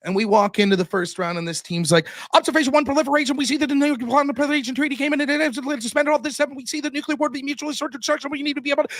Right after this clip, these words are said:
to survive this other thing. We need to do is build all these bunkers and be, and me and my partner are just like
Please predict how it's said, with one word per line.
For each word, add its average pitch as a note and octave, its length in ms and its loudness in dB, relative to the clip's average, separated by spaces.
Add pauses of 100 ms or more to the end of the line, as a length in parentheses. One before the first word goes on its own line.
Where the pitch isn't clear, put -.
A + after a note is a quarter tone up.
(120)
to D4 100 0
survive C#4+ 300 2
this D4 140 -6
other C#4+ 180 -2
thing. D#4 180 -4
We D4 100 -6
need D4 100 -4
to D4 80 -4
do C4+ 80 -4
is C4+ 80 -4
build D4 160 -2
all C#4+ 80 -2
these C4+ 160 -6
bunkers C#4 240 -4
and C4+ 100 -4
be, C#4+ 140 -4 (260)
and C4+ 180 -2
me E4+ 120 -8
and F4 80 -6
my D#4 100 -6
partner D4+ 320 -14
are B3 80 -10
just A3 220 -18
like G#3+ 180 -10